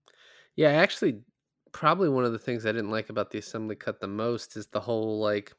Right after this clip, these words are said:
"Oh, we've trapped the alien, and now we're just gonna have this crazy guy let him back loose." And I was just like, "That's, it's just, like, a waste of time."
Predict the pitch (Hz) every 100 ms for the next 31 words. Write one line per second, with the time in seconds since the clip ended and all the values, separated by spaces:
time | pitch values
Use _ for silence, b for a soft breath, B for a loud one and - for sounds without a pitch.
0 | - 143 139 131 123 - - 139 131 135
1 | 131 107 120 127 123 113 110 107 104 _
2 | _ _ _ _ _ _ 120 123 117 117
3 | 113 113 - 117 120 110 - - 117 110
4 | 110 107 104 98 98 107 104 104 98 -
5 | 107 107 117 - 104 95 98 - - 110
6 | 139 120 - - _ _ _ _ _ _
7 | _ _ _ _ _ _ _ - 151 -
8 | 110 87 85 - - - 85 85